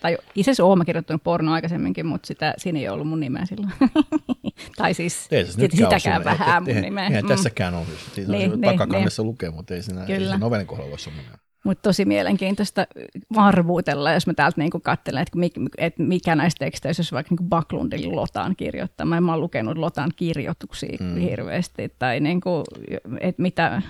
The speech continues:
Speaker 1: <laughs> mun mielestä esimerkiksi Jaakko Ylijuonikas, lä-, lähinnä tunnen hänet siis sosiaalisen median kautta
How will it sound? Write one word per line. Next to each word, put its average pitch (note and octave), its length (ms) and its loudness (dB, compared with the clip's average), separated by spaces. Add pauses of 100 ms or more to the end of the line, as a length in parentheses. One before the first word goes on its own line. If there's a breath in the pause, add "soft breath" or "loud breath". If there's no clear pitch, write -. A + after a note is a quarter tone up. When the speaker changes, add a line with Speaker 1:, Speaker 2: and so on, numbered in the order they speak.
(380 loud breath)
Speaker 1:
<laughs> B3+ 1000 4
mun A3+ 160 0
mielestä F#3+ 160 6
esimerkiksi F#3 460 6 (120)
Jaakko F#3 380 4
Ylijuonikas, C#3 720 -2 (580 loud breath)
lä-, G3 140 6
lähinnä G3+ 420 8
tunnen F#3+ 300 6
hänet F#3 200 6
siis - 220 0
sosiaalisen E3+ 480 0
median F3+ 400 2
kautta E3+ 380 -2